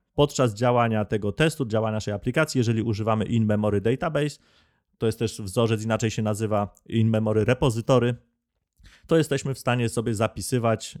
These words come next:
do pamięci i to symuluje działanie bazy danych. Moki, e, na tych obiektach weryfikujemy zachowanie,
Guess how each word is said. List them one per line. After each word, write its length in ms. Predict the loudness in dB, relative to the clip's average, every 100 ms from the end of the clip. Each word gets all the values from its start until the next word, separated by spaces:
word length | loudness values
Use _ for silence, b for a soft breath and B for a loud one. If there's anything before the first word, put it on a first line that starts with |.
| -16
do 260 | -6 -2 2
pamięci 500 | 2 2 0 -2 -2
i 40 |
to 120 | -2
symuluje 420 | 0 0 0 0
działanie 380 | 0 0 0 -2
bazy 260 | -2 -6 -6
danych. 340 | -8 -8 -12 _ _ _ _ -2
Moki, 500 | 6 8 8 2 -4 b b b b b b _ _ _ -2
e, 360 | 0 2 0 -2 _ -4
na 240 | 0 2
tych 320 | 2 -2 -2
obiektach 380 | -2 -2 -2 -2
weryfikujemy 800 | 4 4 4 -2 2 4 4 4
zachowanie, 680 | 2 0 -2 -2 -4 -6 -12